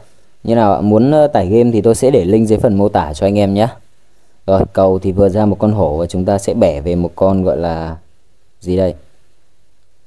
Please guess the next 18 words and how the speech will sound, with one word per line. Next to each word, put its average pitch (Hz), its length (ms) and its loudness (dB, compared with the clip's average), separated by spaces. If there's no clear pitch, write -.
Rồng. 117 280 -2
Tiếp 180 140 0
tục 113 160 -4
bẻ. 82 260 -2
Hôm 107 100 -4
nay 113 100 2
bắt 139 160 0
cầu 101 140 2
bẻ 85 200 -4
quá 127 200 0
là 226 100 2
ư 165 180 4
là 127 100 4
ok 104 220 0
luôn 113 340 4
anh 104 100 0
em 101 140 0
ơi. 98 80 -2